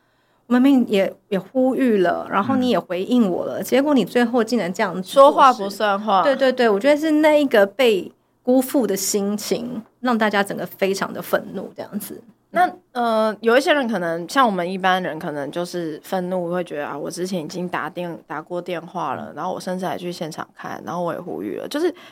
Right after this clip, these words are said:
Speaker 3: 不会想要出来成立一个行动联盟。
Speaker 2: 对，对，对。
Speaker 3: 你们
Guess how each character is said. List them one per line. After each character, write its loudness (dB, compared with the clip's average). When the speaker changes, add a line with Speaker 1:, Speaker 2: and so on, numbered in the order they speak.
Speaker 3:
不 -2
会 2
想 -4
要 -6
出 -6
来 -2
成 -8
立 -2
一 -2
个 -6
行 -8
动 -2
联 -2
盟。 -4
Speaker 2:
对， -2
对， 0
对。 -6
Speaker 3:
你 0
们 8